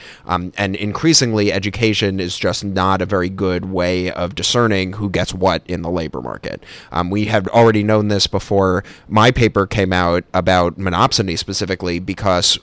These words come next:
um, there's an increasing, uh, inequality in inter-firm, uh, earnings among workers. And what that means is that the,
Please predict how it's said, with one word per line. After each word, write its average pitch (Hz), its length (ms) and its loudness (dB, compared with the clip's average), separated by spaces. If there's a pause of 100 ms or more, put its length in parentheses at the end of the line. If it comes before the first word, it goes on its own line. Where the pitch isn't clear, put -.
um, 90 340 0
there's 95 240 0
an 98 140 -4
increasing, 95 880 0 (400)
uh, 87 200 2
inequality 104 840 4
in 90 360 0 (100)
inter-firm, 104 760 2 (180)
uh, 82 240 0
earnings 95 720 2
among 98 300 0
workers. 101 500 0
And 95 100 -2
what 95 120 -2
that 95 120 4
means 110 380 0
is 95 80 -6
that 92 180 0
the, 113 80 -2